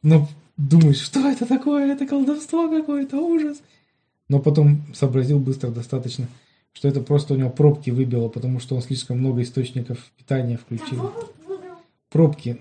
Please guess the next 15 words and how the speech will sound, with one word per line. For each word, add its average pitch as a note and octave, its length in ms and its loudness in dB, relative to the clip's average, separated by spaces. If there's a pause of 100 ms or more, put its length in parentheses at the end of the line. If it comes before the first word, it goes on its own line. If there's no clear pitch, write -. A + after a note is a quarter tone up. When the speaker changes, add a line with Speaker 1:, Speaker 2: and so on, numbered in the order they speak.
Speaker 1:
в B2 420 -2
электрощитке. C3+ 760 -4 (460)
А, A#2 220 -6
есть D3 300 -4
пробки, C3+ 300 -6
которые, B2+ 460 -4
если B2+ 240 -4
м-, B2+ 220 -4
большое B2+ 420 -4
слишком B2 340 -8
потребление B2 560 -6
тока, F#3+ 340 -6 (480)
то A#2 100 -6
они C3 240 0
отключаются. A#2+ 640 -10